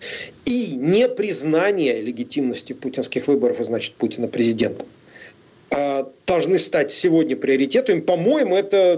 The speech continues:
абсолютно естественный, э, э, ход событий в нынешней ситуации, когда реагировать надо очень быстро. Мне кажется, вот так.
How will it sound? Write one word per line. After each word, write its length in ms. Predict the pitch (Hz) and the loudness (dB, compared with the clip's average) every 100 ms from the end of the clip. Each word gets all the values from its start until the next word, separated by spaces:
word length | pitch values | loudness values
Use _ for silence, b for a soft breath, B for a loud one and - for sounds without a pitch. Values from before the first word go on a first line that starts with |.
| - | 0
абсолютно 440 | - 160 156 156 | -2 0 0 -2
естественный, 800 | 156 - 156 156 147 131 123 120 | -4 0 2 0 -2 0 2 0
э, 1000 | - 127 123 120 123 123 131 131 127 120 B B B B | 2 4 6 4 4 0 -2 -2 -2 -4 B B B B
э, 160 | 120 113 | 0 0
ход 280 | - 185 - | 0 -2 0
событий 560 | 160 143 196 - 170 | -2 0 0 0 0
в 100 | 131 | 2
нынешней 340 | 151 147 - 131 | 2 0 -4 -6
ситуации, 420 | - 160 196 - | 0 2 0 0
когда 200 | 160 139 | 2 4
реагировать 440 | 135 131 151 139 | 2 2 2 0
надо 200 | 127 123 | -4 -4
очень 220 | 123 - | -6 -8
быстро. 340 | 131 135 - - _ _ _ _ - | -8 -8 -12 -20 _ _ _ _ 0
Мне 120 | 131 143 | 2 2
кажется, 360 | 160 151 - | 0 -2 -6
вот 100 | - | -10
так. 140 | - | -10